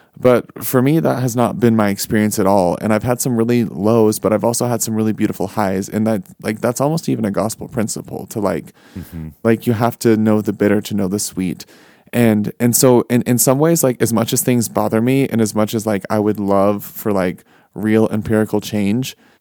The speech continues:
Speaker 1: there are things that, like, ground me here and inspire me and make me a better person.
Speaker 2: Uh, I, I think what I'm hearing you say is, and I, I feel this, like,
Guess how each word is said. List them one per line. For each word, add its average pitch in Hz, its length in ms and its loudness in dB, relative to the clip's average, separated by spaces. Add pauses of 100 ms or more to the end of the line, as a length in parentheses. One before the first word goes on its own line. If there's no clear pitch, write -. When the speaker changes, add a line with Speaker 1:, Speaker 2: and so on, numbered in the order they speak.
Speaker 1:
there 120 340 4
are 120 140 2
things 120 460 0
that, 104 120 0
like, 95 400 -4 (380)
ground 107 420 -2
me 104 140 -2
here 95 480 -4
and 101 400 -4 (220)
inspire 107 600 -2
me 92 220 -4
and 104 160 -4
make 104 240 -2
me 110 260 0
a 98 60 -4
better 98 260 -2
person. - 560 -6 (200)
Speaker 2:
Uh, 135 140 -2 (200)
I, 135 200 -2
I - 20 0
think 127 160 0
what 135 80 2
I'm 127 80 2
hearing 120 160 2
you 113 60 0
say 104 200 2
is, 90 340 0 (280)
and 107 100 -2
I, 110 220 -4 (140)
I 110 40 2
feel 101 240 0
this, 87 220 0
like, 87 260 -4